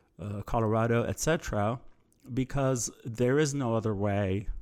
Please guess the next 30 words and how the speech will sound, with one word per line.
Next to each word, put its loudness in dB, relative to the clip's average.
to, 2
um, -2
to 4
combat 4
that. -4
And 0
of 0
course, 2
this 0
also -2
leads -2
to 0
some 4
of 4
the 2
challenges 0
we -2
have 0
with -4
the -4
unhoused. 0
You 0
know, 0
this -2
myth 0
that 0
everyone 2
who's -2
unhoused -2
is, -2